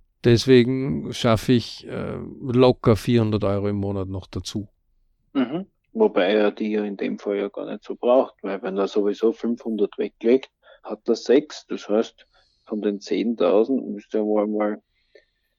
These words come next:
Speaker 2: viertausend durch zwölf schaffen, oder?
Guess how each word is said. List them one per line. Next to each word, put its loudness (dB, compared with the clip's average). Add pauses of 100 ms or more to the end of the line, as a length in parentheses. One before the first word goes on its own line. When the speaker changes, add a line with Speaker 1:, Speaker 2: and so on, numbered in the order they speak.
(120)
Speaker 2:
viertausend 2 (400)
durch -10
zwölf 0
schaffen, 0
oder? -4